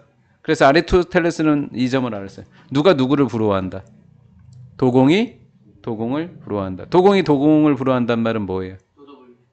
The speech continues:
요거, 요거. 요거, 요거, 요거.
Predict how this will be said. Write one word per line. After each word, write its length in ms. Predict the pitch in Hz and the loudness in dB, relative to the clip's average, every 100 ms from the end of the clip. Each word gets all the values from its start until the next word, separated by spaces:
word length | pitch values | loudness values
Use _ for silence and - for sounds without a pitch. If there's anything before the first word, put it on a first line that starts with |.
| - | -8
요거, 200 | 123 110 | -4 -4
요거. 200 | 98 95 _ _ _ _ _ _ _ _ _ _ _ _ _ _ _ _ _ _ _ - | -6 -12 _ _ _ _ _ _ _ _ _ _ _ _ _ _ _ _ _ _ _ -12
요거, 180 | 135 120 | -6 -4
요거, 160 | 104 98 | -6 -8
요거. 180 | 101 | -14